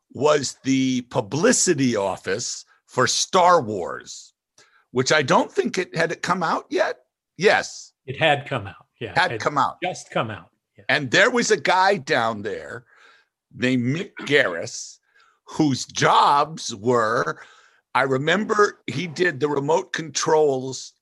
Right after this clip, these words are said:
Speaker 1: on R two D two at Grauman's <laughs> Chinese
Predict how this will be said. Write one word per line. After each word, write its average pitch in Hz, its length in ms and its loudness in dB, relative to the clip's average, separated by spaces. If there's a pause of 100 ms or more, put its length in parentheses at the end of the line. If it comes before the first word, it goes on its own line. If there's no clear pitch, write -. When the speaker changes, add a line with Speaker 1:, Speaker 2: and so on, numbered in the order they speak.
(140)
Speaker 1:
on 127 460 0
R 143 160 4
two 151 220 -6
D 160 240 -6
two 123 400 -4 (520)
at 110 200 -2
Grauman's 156 560 0
<laughs> - 100 -4
Chinese 139 540 0